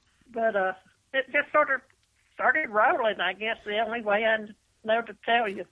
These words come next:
Because it was not something that I deliberately planned. And, uh, of course, now when my kids were growing up, I told them stories.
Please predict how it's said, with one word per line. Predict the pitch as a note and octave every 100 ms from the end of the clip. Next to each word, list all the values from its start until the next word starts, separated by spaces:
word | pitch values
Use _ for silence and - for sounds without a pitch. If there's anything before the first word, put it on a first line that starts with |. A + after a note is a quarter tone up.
| - _ _ _ _ _
Because | - G3 G#3 G#3
it | -
was | G#3+ G3+
not | A#3 - -
something | A#3+ A#3 A#3+ A3
that | G3+ G3
I | G3
deliberately | G3 F#3 G#3+ A3 A#3 _ G3 -
planned. | G#3 A3+ G#3+ F#3 F#3+ G3 _ _ _ _ _ _ _ _ _ _
And, | B3 F#3+ E3+ F3+
uh, | F3+ F#3 G3+ -
of | -
course, | G#3 G3+ A3
now | G3 G3 A3
when | G3
my | G3+ G#3+ -
kids | G3+ F3+ -
were |
growing | F#3 F#3 F#3 F3+
up, | F#3 - _ _ _ _ _ _ _ _ -
I |
told | G3+ G3+ G#3 G#3 G#3 G#3
them | G3 -
stories. | - G3 G3 F3+ G3